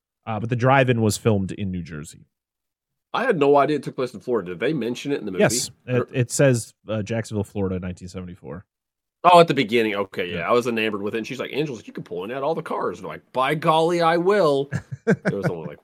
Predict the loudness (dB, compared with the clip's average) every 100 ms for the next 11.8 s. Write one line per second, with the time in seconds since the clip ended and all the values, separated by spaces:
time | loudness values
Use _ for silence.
0 | -18 -10 -12 -10 -14 -14 _ -14 _ -18
1 | -18 -20 _ _ _ _ _ _ 0 4
2 | 6 6 6 6 6 4 6 6 6 4
3 | 2 4 4 6 4 4 4 4 2 4
4 | 4 2 0 0 -4 -8 -4 -2 0 -2
5 | -2 -2 -2 -4 -6 0 0 2 -2 -2
6 | 0 2 4 2 2 2 2 0 0 0
7 | 0 0 2 4 2 0 -6 _ _ _
8 | _ -10 0 2 4 4 4 4 2 -8
9 | -12 _ _ _ _ _ _ _ _ -6
10 | 0 2 2 4 4 2 0 -2 -2 -2
11 | -4 -2 -2 0 0 2 0